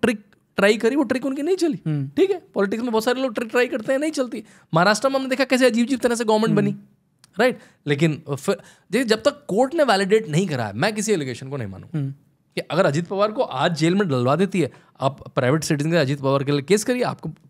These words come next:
Speaker 1: सब पब्लिक डोमेन में आजकल तो मिल जाता है, आरटीआई डालिए, सारे डॉक्यूमेंट निकालिए। I'm sure अगर कांग्रेस इतनी भी मेहनत नहीं कर पा रही है
Speaker 2: हम्म।
Speaker 1: कि उसके पास इतना भी नहीं कि वो चार आरटीआई डाल के, वो चार लॉयर लगा के, दो पाँच लाख रुपए खर्च करके अजीत पवार को के, के अगर में केस कर दे, या
Speaker 2: तो
Speaker 1: फिर उनके
Speaker 2: बैंक
Speaker 1: पास एविडेंस ही
Speaker 2: अकाउंट्स
Speaker 1: नहीं है।
Speaker 2: उनके फ्रीज कर दिए गए।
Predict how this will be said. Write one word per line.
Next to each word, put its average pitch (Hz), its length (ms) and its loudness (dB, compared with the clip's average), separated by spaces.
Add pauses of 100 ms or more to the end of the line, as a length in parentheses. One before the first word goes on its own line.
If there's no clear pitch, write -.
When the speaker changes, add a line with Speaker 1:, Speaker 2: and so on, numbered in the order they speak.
(140)
Speaker 1:
सब - 180 -8
पब्लिक 131 220 0
डोमेन 185 200 2
में 226 120 2
आजकल 226 180 -2
तो 247 100 -4
मिल 285 140 0
जाता 269 220 4
है, 233 80 -6 (300)
आरटीआई 123 280 2
डालिए, 214 220 4
सारे 143 200 0
डॉक्यूमेंट 165 340 -2
निकालिए। 202 380 0 (420)
I'm 180 120 6
sure 254 300 6
अगर 180 180 0
कांग्रेस 220 320 0
इतनी 185 220 2
भी 269 80 -2
मेहनत 226 300 2
नहीं 220 120 4
कर 165 120 2
पा 123 120 2
रही 107 120 -6
है - 60 -14 (160)
Speaker 2:
हम्म। 151 180 -2 (380)
Speaker 1:
कि 180 60 2
उसके 185 160 2
पास 220 100 6
इतना 147 200 2
भी 208 100 4
नहीं 220 160 0
कि 226 60 -4
वो 240 60 0
चार 175 260 2
आरटीआई 170 360 2
डाल 160 200 0
के, 190 380 0 (220)
वो 143 240 -8
चार 151 280 2
लॉयर 147 220 2
लगा 151 260 2
के, 151 200 -2
दो 156 120 0
पाँच 160 220 0
लाख 156 140 0
रुपए 147 180 0
खर्च 151 240 -2
करके 147 220 0
अजीत 156 200 -2
पवार 165 220 0
को 185 100 0 (300)
के, 170 220 0
के 165 160 0
अगर 156 180 2
में 180 140 2
केस 156 220 2
कर 117 160 0
दे, 104 80 -4
या 101 80 -10
Speaker 2:
तो - 440 -18
Speaker 1:
फिर 226 40 4
उनके 247 160 4
Speaker 2:
बैंक 160 180 4
Speaker 1:
पास 143 60 4
एविडेंस - 0 -
ही 147 60 6
Speaker 2:
अकाउंट्स 226 260 4
Speaker 1:
नहीं 311 100 4
है। 330 40 2
Speaker 2:
उनके 269 100 -2
फ्रीज 196 280 -2
कर 185 160 -4
दिए 175 200 -4
गए। 175 120 -6